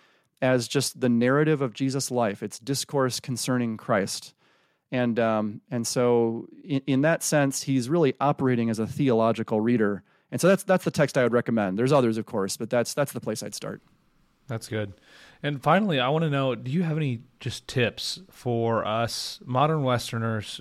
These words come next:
Speaker 2: who might be disengaged from poetry
Speaker 1: Hmm.
Speaker 2: to read the Psalms well? Uh, I think a lot of us just don't either have the adequate desire to learn about poetry or just aren't good at it. <laughs>
Speaker 1: Yeah.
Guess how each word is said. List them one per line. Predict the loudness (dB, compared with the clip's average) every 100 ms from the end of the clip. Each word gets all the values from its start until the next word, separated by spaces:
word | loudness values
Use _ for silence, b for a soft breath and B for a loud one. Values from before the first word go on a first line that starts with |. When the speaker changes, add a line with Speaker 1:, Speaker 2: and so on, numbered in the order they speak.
| -6
Speaker 2:
who | -2
might | 0 0
be | -2
disengaged | -2 -2 -2 -2 -4
from | -4 -6
poetry | -4 -4 -4 -6 -6 -8 b b -8
Speaker 1:
Hmm. | -8 -8
Speaker 2:
to | -6 -4
read | -2 0 0 -2
the | -6
Psalms | -4 -2 -2 -2 -4
well? | -2 -2 -2 -8 _ b b b b -8
Uh, | -4 -4
I | -4 -4
think | -2 -2
a |
lot | 0 0
of | 0
us | -2 -4 -12 -16 _ _
just | -10 -8 -6
don't | 0 2 2 -2
either | -4 -2 -2
have | -2 0 2 2 -2 -8
the | -6 -4
adequate | -2 -2 -2 -2 -2 -2 -8 _ b b b b b -2
desire | 0 6 6 8 6 4 0 -10 -6
to | 0
learn | 0 2
about | 2 0
poetry | 2 0 0 -2 -2 -2 -6 _
or | -4 0 0
just | 0 -4 -6 -2
aren't | -2 -2 -2
good | -2 0
at | 0 -4
it. | -8 _
<laughs> | -20 B B B B -20 -20 _ -6
Speaker 1:
Yeah. | 0 2 2 0